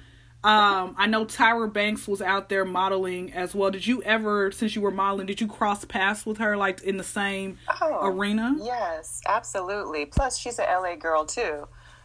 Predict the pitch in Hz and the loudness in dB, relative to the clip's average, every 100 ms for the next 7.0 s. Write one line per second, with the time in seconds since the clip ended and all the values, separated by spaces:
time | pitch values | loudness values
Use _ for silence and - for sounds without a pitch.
0 | - 165 165 156 147 139 185 175 147 - | -10 -4 -2 -2 -6 -12 -6 -4 -2 -6
1 | 208 190 - 220 - 151 143 - 143 139 | -10 -8 -4 -4 -6 -8 -6 -6 -6 -6
2 | 131 139 - - - 165 151 151 147 - | -6 -6 -8 -8 -6 0 2 2 0 -2
3 | 151 151 151 143 151 156 - 151 147 131 | -4 -4 -2 0 0 -2 -6 -6 -6 -8
4 | 151 147 143 - 143 147 160 156 143 139 | -8 -6 -6 -6 -12 -8 -4 2 2 2
5 | 139 135 135 135 131 - - 127 127 139 | -2 -2 -2 -4 -10 -12 -4 -2 -2 0
6 | 139 135 135 120 - 165 139 - - | 0 0 -8 -12 -8 -4 -4 -6 -10